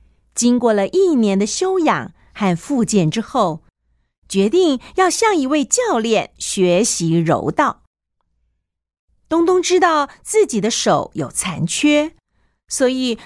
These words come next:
他比任何人都要努力认真的练习，从一套又一套的基本动作开始练习。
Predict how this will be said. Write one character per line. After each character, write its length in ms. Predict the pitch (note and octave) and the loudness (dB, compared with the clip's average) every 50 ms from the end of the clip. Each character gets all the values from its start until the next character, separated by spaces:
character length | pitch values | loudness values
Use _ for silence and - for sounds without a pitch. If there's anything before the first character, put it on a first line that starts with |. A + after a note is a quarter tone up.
| - | -10
他 140 | - - G#4+ | -6 -4 -2
比 160 | - F#4 D#4 | 0 0 0
任 80 | D4 C4 A4 C5+ C5+ A#4 - | 2 4 4 4 2 2 -2
何 200 | - - A#3 A#3 | -2 -2 0 0
人 380 | A#3 A3+ G#3 G3 G3 G#3 B3 - - - _ - | 2 2 2 2 0 -2 -4 -6 -10 -14 _ -4
都 160 | C4+ C4 C#4 | -2 0 0
要 180 | C#4 C4+ B3+ A#3 | 0 2 2 4
努 320 | A#3+ B3+ C4 A#3+ G3+ F3+ | 4 4 4 4 2 0
力 340 | F#3 B3 B3+ A#3 G#3 F3+ - - | 0 0 0 0 0 -2 -4 -4
认 380 | - E4+ G#4+ B4 A#4 G4 B3+ G3+ | -2 2 2 2 4 2 0 0
真 220 | D#3+ - G3+ F#3 | 0 0 0 2
的 100 | F#3 E3+ | 2 0
练 240 | D#3 F#3 F#3+ F3 D#3 | 2 2 2 2 0
习， 460 | D3 - - C#3+ C3+ C3+ C#3+ E3+ G#3 - _ _ _ _ _ _ _ _ _ _ _ _ | -2 -4 -6 -8 -6 -6 -4 -6 -6 -8 _ _ _ _ _ _ _ _ _ _ _ _
从 280 | - - - F#3 F3+ F3 | -8 -4 -2 0 0 0
一 120 | E3+ E3+ | -2 -2
套 400 | - - - E4 D#4 B3+ G#3+ G3+ - - | -4 -4 -2 0 0 0 0 -2 -6 -4
又 320 | - G4+ B4+ C5 A#4 G4+ D#4 | 0 2 2 2 2 0 -2
一 240 | - - - F#3+ | -2 -4 -4 -4
套 260 | G3 - - C#4+ A#3+ G#3 | -6 -4 -2 -2 0 0
的 140 | F3 F3 | 0 -2
基 220 | E3 - F#3+ G3 G3+ | -2 -2 -2 -2 0
本 200 | F#3+ E3 C#3 D3+ | 0 0 0 0
动 220 | - C#4 B3+ G#3 | 2 2 2 4
作 180 | - A3 F#3 D3+ - | 4 2 2 0 0
开 220 | - - - G#4+ B4+ | -4 -6 -4 -2 -2
始 160 | B4 - - | -2 -2 0
练 220 | C3 D3 F3 D#3+ C#3+ | 0 2 2 2 0
习。 340 | C#3 - - - G2 - | -2 -4 -6 -8 -8 -10